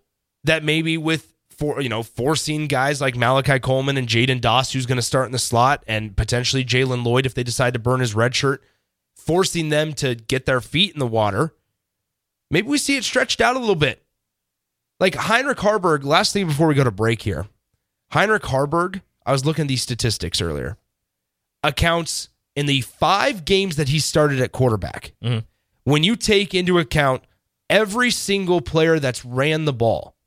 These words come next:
Speaker 1: at least once
Speaker 2: Mm-hmm.
Speaker 1: and their rushing yards, in the five games that Heinrich Haarberg has started, he accounts for thirty-nine percent of the rushing yards.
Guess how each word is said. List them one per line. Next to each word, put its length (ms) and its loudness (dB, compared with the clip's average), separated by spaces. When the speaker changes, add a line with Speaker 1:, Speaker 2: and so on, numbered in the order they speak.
Speaker 1:
at 220 0
least 260 -2
once 420 -4
Speaker 2:
Mm-hmm. 180 -4
Speaker 1:
and 120 2
their 100 2
rushing 320 2
yards, 380 -10
in 100 0
the 80 0
five 560 -4
games 300 -2
that 120 -6
Heinrich 320 -2
Haarberg 400 0
has 140 -4
started, 560 -2
he 160 0
accounts 400 -2
for 180 -2
thirty-nine 1000 0
percent 600 -2
of 200 -4
the 60 2
rushing 420 0
yards. 480 -8